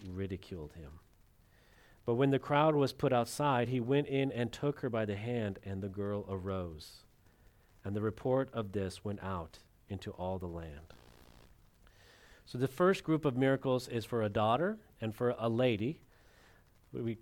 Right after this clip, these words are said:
group them together. And I want you to notice as we continue throughout the rest of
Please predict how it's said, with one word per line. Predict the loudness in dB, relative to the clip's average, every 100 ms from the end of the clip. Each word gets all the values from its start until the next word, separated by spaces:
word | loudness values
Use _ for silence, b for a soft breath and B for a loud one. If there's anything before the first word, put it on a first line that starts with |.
| 2
group | 2 4
them | 2
together. | 2 2 2 4 2
And | 4
I |
want | 6 6 4
you | 2
to | 4 6
notice | 8 8 6 4
as | 2
we | 2
continue | 2 0 2 2 2
throughout | 2 0
the | 2
rest | 0
of | 0